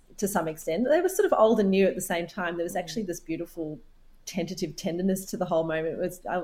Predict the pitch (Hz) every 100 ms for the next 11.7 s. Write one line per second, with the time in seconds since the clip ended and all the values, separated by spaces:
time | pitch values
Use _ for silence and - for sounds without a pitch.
0 | - 180 - - 180 - 170 180 165 170
1 | - 180 180 220 233 220 175 160 180 -
2 | 226 - 247 - - - 220 208 208 208
3 | - - - 233 226 - 233 220 233 233
4 | - - - 190 208 202 185 190 - -
5 | - 196 190 185 180 - - - - -
6 | - - 202 185 180 - 180 175 - -
7 | - - 180 170 165 160 - - - -
8 | - 180 175 160 - 175 175 170 - 170
9 | - - 196 - 160 165 160 - 160 165
10 | 165 - 151 156 170 - 160 156 - -
11 | - - 196 185 226 240 196